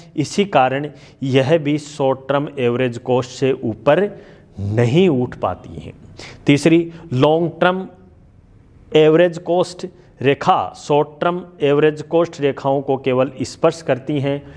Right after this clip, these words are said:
काटती नहीं हैं, ये इसकी विशेषता है। Long term average रेखा भी short term average रेखाओं की तरह यू आकार की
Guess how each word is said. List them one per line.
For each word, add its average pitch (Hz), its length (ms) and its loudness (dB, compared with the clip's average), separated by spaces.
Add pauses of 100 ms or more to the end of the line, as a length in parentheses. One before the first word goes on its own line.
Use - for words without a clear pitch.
(200)
काटती 185 760 0 (140)
नहीं 107 480 0
हैं, 151 260 0 (300)
ये 123 120 6
इसकी 147 200 0
विशेषता 151 360 2
है। 156 200 2 (640)
Long 160 300 4
term 190 200 4
average 165 340 4
रेखा 151 320 0
भी 147 280 -4 (240)
short 151 420 0
term 170 200 0
average 151 340 4
रेखाओं 139 420 0
की 139 120 -10
तरह 123 480 -2 (320)
यू 147 420 -2
आकार 110 520 0
की 185 360 0